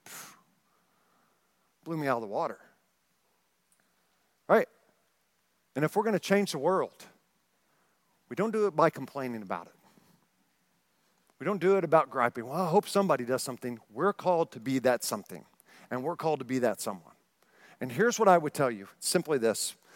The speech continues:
is that if you will be kind, over time, kind actions change you. Right? Kind actions change you over time.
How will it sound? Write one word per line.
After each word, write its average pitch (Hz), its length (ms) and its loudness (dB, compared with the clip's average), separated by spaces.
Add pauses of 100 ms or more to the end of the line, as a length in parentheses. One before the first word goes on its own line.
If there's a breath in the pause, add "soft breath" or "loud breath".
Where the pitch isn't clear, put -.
(580 soft breath)
is - 220 2
that 170 300 8
if - 240 4 (480)
you 170 260 0
will 233 200 4
be 185 180 6
kind, 190 580 4 (640)
over 196 240 6
time, 196 380 6
kind 185 340 4
actions 160 580 2
change 131 440 -4
you. 107 200 -10 (1300)
Right? 214 200 6 (300)
Kind 233 260 8
actions 196 460 8
change 196 420 4
you 127 360 -4 (920 soft breath)
over 151 220 4
time. 120 300 0